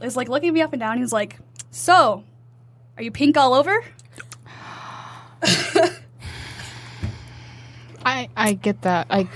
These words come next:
Speaker 2: I actually have gotten a similar
Speaker 1: Yeah.
Speaker 2: comment when I'm orange.
Speaker 1: And then, and then, like, so I'm like, "Oh, okay," I'm walking away.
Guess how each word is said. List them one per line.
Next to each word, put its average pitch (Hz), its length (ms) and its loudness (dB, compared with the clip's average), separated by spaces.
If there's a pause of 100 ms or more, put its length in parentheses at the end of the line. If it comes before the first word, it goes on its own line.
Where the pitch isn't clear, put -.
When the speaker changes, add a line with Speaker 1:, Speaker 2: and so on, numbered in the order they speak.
Speaker 2:
I 202 100 6
actually 208 280 6
have 185 180 2
gotten 175 260 2
a 175 80 -2
similar 466 320 6
Speaker 1:
Yeah. 240 160 4
Speaker 2:
comment 185 340 4
when 180 120 0
I'm 170 120 0
orange. 170 540 0
Speaker 1:
And 311 200 6
then, 330 460 2 (140)
and 269 180 -2
then, 262 320 0 (340)
like, 240 180 -2
so - 180 -2
I'm 262 100 2
like, 240 280 0
"Oh, 320 340 0 (840)
okay," 294 240 6
I'm 269 120 -8
walking 247 260 0
away. 202 200 2